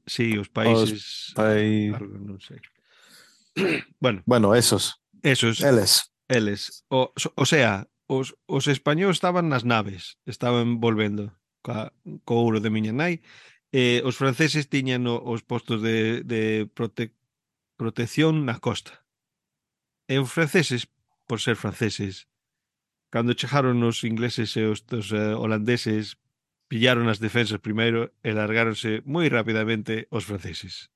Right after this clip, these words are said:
Speaker 2: Chao.
Speaker 1: Eh, chao! Bon chance.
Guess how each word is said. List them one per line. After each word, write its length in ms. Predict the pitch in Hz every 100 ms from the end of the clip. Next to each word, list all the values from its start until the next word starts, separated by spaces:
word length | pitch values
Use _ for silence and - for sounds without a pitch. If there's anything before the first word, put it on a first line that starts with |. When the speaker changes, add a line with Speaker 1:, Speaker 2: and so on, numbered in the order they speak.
| _ _ _ _ - - - _ _
Speaker 2:
Chao. 420 | - 269 190 117 131
Speaker 1:
Eh, 240 | - -
chao! 400 | 220 208 143 113 - _ - _ _ _ - - - 139
Bon 280 | 127 254 226
chance. 480 | 262 240 139 -